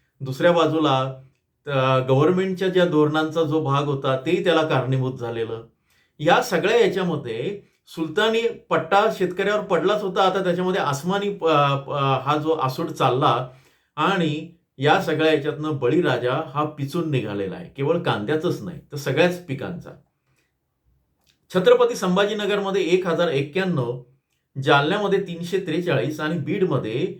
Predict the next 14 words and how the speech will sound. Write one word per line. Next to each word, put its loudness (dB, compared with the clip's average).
पाच -2
हजार 2
सातशे -4
सत्तर -2
हेक्टरवर 0
लागवड 0
झाली 0
होती, -6
ही -4
पण -4
लागवड 2
प्रभावित 2
झालेली -4
आहे. -4